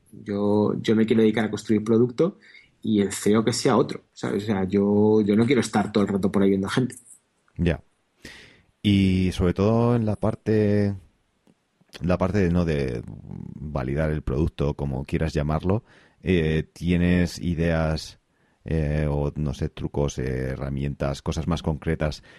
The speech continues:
Speaker 2: que, que te, que crees que te pueden ayudar a, a, a definir si, si eso, si el producto que quieres construir, la idea que tienes en la cabeza, tiene sentido o no tiene sentido?
Speaker 1: Mira,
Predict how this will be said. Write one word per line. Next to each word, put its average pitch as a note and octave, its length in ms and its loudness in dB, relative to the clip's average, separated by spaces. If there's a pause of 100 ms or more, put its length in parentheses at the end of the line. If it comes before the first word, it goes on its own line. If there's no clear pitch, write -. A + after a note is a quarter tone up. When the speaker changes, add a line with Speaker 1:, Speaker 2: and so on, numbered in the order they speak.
(160)
Speaker 2:
que, D#2 580 0 (840)
que F#2+ 100 0
te, D#2 480 0
que - 120 -4
crees E2+ 220 -2
que - 80 -2
te D#2 80 -2
pueden D#2+ 220 0
ayudar D2 360 0
a, C2 200 -4
a, - 520 -6
a D2 60 -4
definir D2 460 -4
si, C2 560 -4
si D2 160 -6
eso, C#2 120 -6
si B1 220 -6
el C2+ 120 -6
producto D#2 340 0
que C#2 100 -4
quieres C#2 220 -6
construir, C#2+ 460 -4
la C#2 100 -2
idea C#2 140 -2
que C#2+ 80 -6
tienes D2+ 280 -4
en D2 60 -4
la C#2 80 -6
cabeza, C#2+ 360 -4 (280)
tiene E2 220 0
sentido C#2 460 -2
o D2+ 180 -2
no C#2+ 100 -2
tiene D2 200 -6
sentido? C#2+ 420 -6 (1200)
Speaker 1:
Mira, C#3+ 440 2